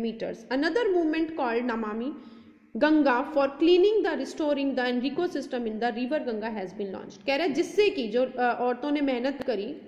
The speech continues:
उन्होंने एक अभियान चलाया, उससे कि forest को जंगलों से कटने से बचाया गया, उसको conserve करवाया गया, उसे बचाया गया और बारह हजार square meter तक पानी जो है वो पहुंचाया गया।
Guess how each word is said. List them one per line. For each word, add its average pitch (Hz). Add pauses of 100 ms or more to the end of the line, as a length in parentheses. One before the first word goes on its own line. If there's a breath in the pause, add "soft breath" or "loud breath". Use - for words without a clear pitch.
उन्होंने 247
एक 240
अभियान 226
चलाया, 220
उससे 359
कि 262 (400 loud breath)
forest 311
को 262
जंगलों 262
से 302
कटने 262
से 269
बचाया 226
गया, 226
उसको 277
conserve 262
करवाया 214
गया, 214
उसे 247
बचाया 233
गया 233 (300 loud breath)
और 294
बारह 277
हजार 302
square 294
meter 269
तक 269 (160)
पानी 233
जो 247
है 240
वो 226
पहुंचाया 220
गया। 202